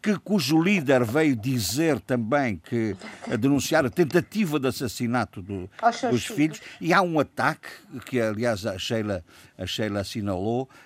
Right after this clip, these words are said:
Speaker 1: eh, a um jornalista da Deutsche Welle. Quer dizer, isto são factos que são, no seu conjunto, eh, eh, eh, globalmente, são, eh, factos preocupantes no país, eh, eh,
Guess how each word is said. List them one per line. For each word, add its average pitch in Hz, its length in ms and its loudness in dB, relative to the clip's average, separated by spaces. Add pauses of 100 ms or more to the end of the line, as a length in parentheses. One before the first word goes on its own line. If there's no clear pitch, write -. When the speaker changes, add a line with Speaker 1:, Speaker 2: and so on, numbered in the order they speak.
(140)
Speaker 1:
eh, 135 280 -2
a 147 60 2
um 147 240 0
jornalista 113 560 -2
da 139 120 -2
Deutsche 139 300 -2
Welle. 139 360 0
Quer 131 120 -6
dizer, 110 160 -8
isto - 180 -6
são 202 160 -2
factos - 640 -4 (560)
que 170 100 -8
são, 135 480 0
no 156 300 -2
seu 220 340 0
conjunto, 110 800 0 (540)
eh, 113 300 0
eh, - 20 -2 (280)
eh, 117 760 -2
globalmente, 135 800 0
são, 165 300 -4 (360)
eh, 139 600 -10
factos - 360 -8
preocupantes 180 760 -4
no 120 140 -4
país, 127 580 -4
eh, 143 360 -12 (460)
eh, 135 220 -10